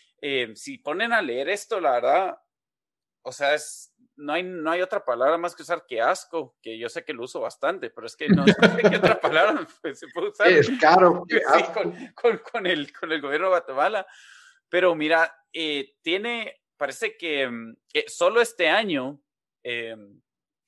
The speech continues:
Speaker 1: hay una constructora que es de su primo,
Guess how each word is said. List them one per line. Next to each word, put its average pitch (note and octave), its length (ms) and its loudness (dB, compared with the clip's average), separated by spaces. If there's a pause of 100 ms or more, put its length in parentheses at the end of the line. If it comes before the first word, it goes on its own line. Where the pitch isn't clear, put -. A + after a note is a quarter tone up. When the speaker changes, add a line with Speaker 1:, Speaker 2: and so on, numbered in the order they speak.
(100)
Speaker 1:
hay D3+ 100 -6
una F3+ 180 0
constructora D#3 680 -4
que C3 100 -6
es B2 100 -8
de F3 100 -6
su C#3+ 300 -12
primo, F3+ 500 -6